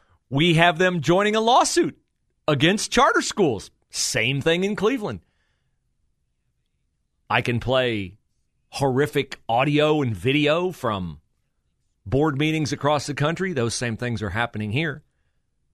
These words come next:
In Upper Arlington, they have their own agenda on the board, even though the state has told them no to their, um, non-binary bathrooms, no sexual, uh, distinction bathrooms.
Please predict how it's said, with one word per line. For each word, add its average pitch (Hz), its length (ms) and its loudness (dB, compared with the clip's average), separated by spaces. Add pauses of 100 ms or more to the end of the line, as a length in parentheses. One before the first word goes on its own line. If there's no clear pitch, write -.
In 92 100 -8
Upper 104 280 -2
Arlington, 135 440 0
they 139 140 -2
have 131 220 0
their 131 180 -2
own 135 160 -2
agenda 131 500 -2
on 131 140 -2
the 123 80 0
board, 131 440 -2 (840)
even 107 160 -2
though 123 100 2
the 120 60 0
state 127 360 -2
has 120 120 -4
told 123 240 -4
them 113 220 -4
no 131 340 0
to 120 160 -8
their, 107 380 -4 (1160)
um, 78 360 -18 (880)
non-binary 123 1200 -2 (160)
bathrooms, 123 800 -2
no 123 340 0
sexual, 113 1300 -4
uh, 95 400 -4 (520)
distinction 135 720 -2
bathrooms. 135 600 -4